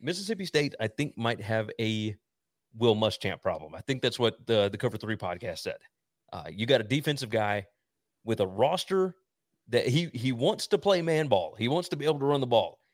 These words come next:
You have a roster built for finesse. It is, it, we, we've seen this happen time and time again. When you have a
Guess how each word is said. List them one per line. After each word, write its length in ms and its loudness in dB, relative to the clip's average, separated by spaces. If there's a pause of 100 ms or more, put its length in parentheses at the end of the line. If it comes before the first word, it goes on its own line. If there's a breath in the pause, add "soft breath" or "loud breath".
(160)
You 140 0
have 120 6
a 60 2
roster 520 0 (160)
built 280 0 (120)
for 180 -2
finesse. 680 -8 (720)
It 100 2
is, 220 0
it, 200 -10
we, 200 -2
we've 240 -2
seen 220 -4
this 160 -2
happen 340 0
time 380 -4
and 100 -4
time 200 0
again. 220 -8 (680)
When 100 2
you 140 0
have 180 4
a 140 0